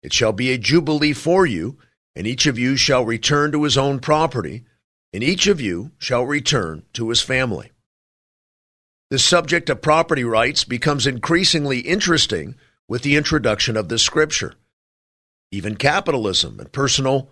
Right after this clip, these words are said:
property ownership is not a perfect national economic system in a fallen world.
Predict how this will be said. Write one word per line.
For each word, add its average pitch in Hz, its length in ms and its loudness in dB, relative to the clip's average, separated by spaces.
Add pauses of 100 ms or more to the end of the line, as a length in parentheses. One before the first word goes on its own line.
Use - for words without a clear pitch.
(120)
property 139 480 0
ownership 151 480 2
is 113 140 -2
not 135 180 0
a 139 80 0
perfect 147 580 0 (120)
national 113 640 -2
economic 120 500 0
system 151 480 2
in 127 80 -4
a 135 60 -2
fallen 127 420 0
world. 165 420 2